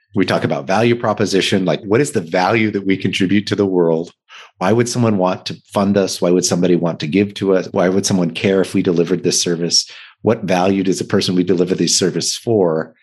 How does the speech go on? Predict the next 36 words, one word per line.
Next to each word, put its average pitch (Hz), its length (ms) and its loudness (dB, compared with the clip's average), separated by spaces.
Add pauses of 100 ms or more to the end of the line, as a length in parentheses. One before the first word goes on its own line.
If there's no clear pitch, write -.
(600)
take 117 240 2
from 87 200 0
the 78 100 -4
<laughs> - 140 -4
service? 107 300 0
Do 131 180 0
we 147 180 0
understand 120 800 0 (100)
what 110 240 0
we're 98 120 2
doing 92 440 2
in 82 120 -2
the 80 80 2
world? 80 400 -4 (480)
That 87 200 0
value 87 280 2
proposition. 76 720 -8 (580)
Get 101 200 -2
that - 180 0
right. 73 300 -4 (760)
And 90 380 -4 (100)
spend 107 360 0
more 104 200 0
time 113 400 0
than 92 160 2
a 82 60 0
lot 80 300 0
of - 180 -4
people 82 500 -2 (360)
are - 60 -4
comfortable 80 500 -2
with 71 360 -8 (380)
on 80 120 0
the 80 80 0
value 80 260 2
proposition, 73 760 -8